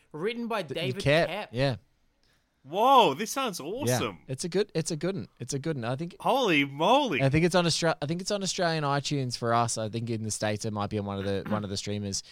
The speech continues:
Speaker 2: Um, but yeah, I,
Speaker 1: The hell?
Speaker 2: I, I
Speaker 1: May have just
Speaker 3: I reckon
Speaker 1: uncovered
Speaker 3: Cam
Speaker 1: a
Speaker 3: and I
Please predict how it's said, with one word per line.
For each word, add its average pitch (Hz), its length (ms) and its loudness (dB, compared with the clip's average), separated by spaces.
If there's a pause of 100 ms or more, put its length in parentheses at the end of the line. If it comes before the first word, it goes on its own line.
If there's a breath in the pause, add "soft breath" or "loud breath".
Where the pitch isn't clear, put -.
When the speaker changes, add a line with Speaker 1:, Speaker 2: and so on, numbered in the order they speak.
(220 soft breath)
Speaker 2:
Um, 107 320 -2
but 127 120 -4
yeah, 139 180 2
I, 120 60 2 (240)
Speaker 1:
The 120 40 -6
hell? 151 220 -2
Speaker 2:
I, 131 160 0
I - 80 -2
Speaker 1:
May 233 140 -4
have 240 100 -6
just 202 120 -8
Speaker 3:
I 156 120 8
reckon 240 200 4
Speaker 1:
uncovered 160 200 2
Speaker 3:
Cam 151 220 10
Speaker 1:
a - 20 2
Speaker 3:
and 156 100 4
I 139 240 10